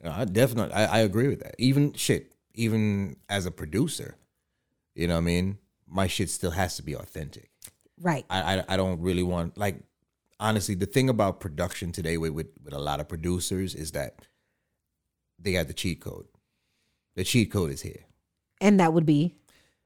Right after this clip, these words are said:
Speaker 1: They have nothing but, like, they have all these different V S Ts and banks with all these endless s-, samples. Like,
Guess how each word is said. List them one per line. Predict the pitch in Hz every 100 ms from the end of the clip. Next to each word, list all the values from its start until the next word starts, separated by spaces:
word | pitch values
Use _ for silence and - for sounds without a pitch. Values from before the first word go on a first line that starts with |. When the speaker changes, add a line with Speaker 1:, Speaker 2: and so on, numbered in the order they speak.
| _ _ _ _ -
Speaker 1:
They |
have | 87 82
nothing | 87 90 92
but, | 82 80 82
like, | 82 76 -
they | 90 87
have | 101 90
all | 98 95
these | 95
different | 85 95 92 80
V | 98 92
S | -
Ts | - 95 92 92 82
and | 85
banks | 80 90 90 -
with | 87
all | 85
these | 87 87
endless | - 90 82 - - - -
s-, | -
samples. | - 110 110 - 139 - - _ _ 82
Like, | 80 76 -